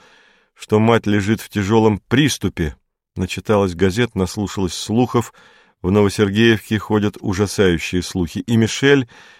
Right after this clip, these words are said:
её просто убьёт, если не приедет тотчас же.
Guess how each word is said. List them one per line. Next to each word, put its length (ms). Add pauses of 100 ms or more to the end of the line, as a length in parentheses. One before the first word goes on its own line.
(140)
её 340
просто 420
убьёт, 460
если 320
не 140
приедет 540 (160)
тотчас 460
же. 360